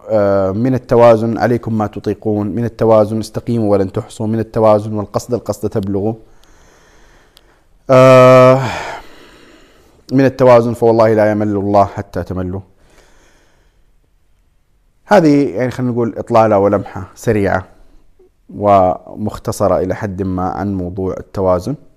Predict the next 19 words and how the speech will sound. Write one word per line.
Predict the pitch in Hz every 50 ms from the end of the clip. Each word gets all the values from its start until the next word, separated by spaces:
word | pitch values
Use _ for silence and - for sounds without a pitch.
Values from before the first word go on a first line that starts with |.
| _ _ _ _ _ _ _ _ _ _ _ _ _ _ _ _
في، | _ - 117 110 107 107 107 104 107 - -
آه، | 71 92 98 98 92
ملف | 95 101 104 107 - - - -
السوية | 95 87 87 87 92 - - - 104 101 101 98 92 90 90 90 87 85
النفسية، | 78 90 95 98 92 - - - 101 95 90
سوية | - 107 101 95 95 95 -
المؤمن. | 95 101 98 71 71 101 123 127 - _ _ _ _ _ _ _ _ _ _ _ _ _ _ _ _ _ _ _ _ -
آه، | 80 95 98 95 95 92
أسأل | - - 120 113
الله | 117 113 110
سبحانه | 107 - 95 - 113 110 101
وتعالى | 101 - - 95 101 110 110 107
أن | - - 110 113 117 117 120 - - _
يجعلنا | - 110 107 101 101 104 113 120 117 113 113 113 113
من | 110 107 104 78
أهل | 98 104 104 104
العدل | 101 95 92 98 107 113 113 113 127 147 - - - - 104
والقسط | 104 104 107 113 117 123 - - - - _ _ _ _ _ - 98 95 95 - - 127 120 - - - - 123 135 139 - -
والاتزان | - 107 98 80 113 - _ - 113 101 98 107 110 110 113 113 123 139 -